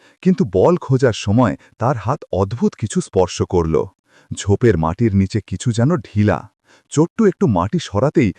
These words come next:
তার মুখের হাসি থেমে গেল। "ওই, তোরা এদিকে আয়!"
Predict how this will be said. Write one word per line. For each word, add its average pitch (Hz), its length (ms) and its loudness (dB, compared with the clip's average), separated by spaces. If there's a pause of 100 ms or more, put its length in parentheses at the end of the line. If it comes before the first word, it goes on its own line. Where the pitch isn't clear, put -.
(180)
তার 120 220 0
মুখের 104 360 0
হাসি 95 360 -6
থেমে 101 280 2
গেল। 80 200 -2 (540)
"ওই, 185 240 2 (300)
তোরা 165 200 4
এদিকে 160 380 2
আয়!" 170 260 2